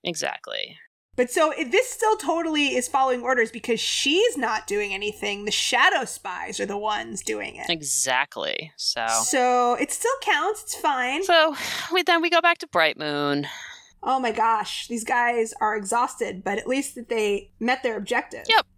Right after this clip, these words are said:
Speaker 2: They're happy and exhausted.
Speaker 1: Yep. So they're there. They go back to Bright Moon. They're tired, and they're going back to Dora's room. And oh,
Speaker 2: What happens when Adora walks into her room, Meth?
Speaker 1: Oh.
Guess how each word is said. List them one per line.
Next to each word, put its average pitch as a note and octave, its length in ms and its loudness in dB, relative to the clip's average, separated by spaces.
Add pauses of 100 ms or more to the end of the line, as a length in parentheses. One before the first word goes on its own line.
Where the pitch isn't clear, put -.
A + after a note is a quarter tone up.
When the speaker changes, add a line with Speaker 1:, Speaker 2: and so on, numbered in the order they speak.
(160)
Speaker 2:
They're A3+ 200 -2
happy C4+ 400 0
and - 100 -10
exhausted. - 640 -4
Speaker 1:
Yep. - 100 -8 (100)
So C#4+ 800 0 (100)
they're F4 220 2
there. C4+ 400 4
They C#4+ 140 2
go C#4 80 0
back C#4+ 160 0
to D#4 100 -6
Bright B3 260 0
Moon. B3+ 260 -2
They're B3 160 2
tired, A3+ 920 2
and A3+ 380 4
they're A3+ 180 2
going A3+ 220 2
back A#3+ 160 2
to C4 120 -8
Dora's G#3+ 520 -2
room. F#3+ 720 -2
And F3 520 -2 (320)
oh, E4 720 2 (380)
Speaker 2:
What A#4 180 4 (100)
happens E4+ 300 2
when D#4 140 0
Adora C4+ 280 4
walks B3+ 240 2
into A3+ 200 0
her A3 160 0
room, G#3+ 260 0
Meth? G#3 260 2
Speaker 1:
Oh. E4+ 760 -6